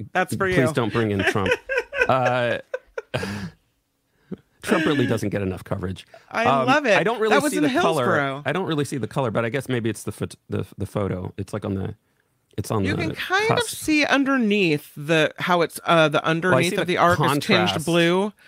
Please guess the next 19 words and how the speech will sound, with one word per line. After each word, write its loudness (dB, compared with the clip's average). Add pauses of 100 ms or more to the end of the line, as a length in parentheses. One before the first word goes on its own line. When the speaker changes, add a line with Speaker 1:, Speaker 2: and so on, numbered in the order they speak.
(100)
Speaker 2:
Yeah, 0
I 0
mean, 6
it 6
kinda 6
Speaker 1:
Yeah. 4
Speaker 2:
looks 0
like -2
contrast -6
to -6
me -2
between -6
light -4
and -4
dark, -4
but 0
I'm 0
sure -2
the, -6